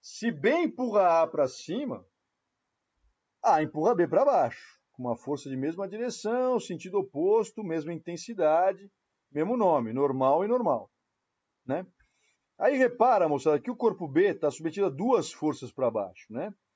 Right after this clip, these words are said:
Que totalizam noventa newtons. Então, o corpo C, que tá lá embaixo, apoiando o B,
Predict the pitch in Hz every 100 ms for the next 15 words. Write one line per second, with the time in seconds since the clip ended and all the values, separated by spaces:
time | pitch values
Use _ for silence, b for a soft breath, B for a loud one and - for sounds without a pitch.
0 | _ _ _ - 127 160 160 156 196 226
1 | 240 123 131 190 208 - 131 123 120 107
2 | - 98 87 _ - 117 - 240 233 240
3 | 240 208 165 - - 180 - _ - 127
4 | 135 120 123 107 - 127 - 143 139 208
5 | 208 127 113 160 185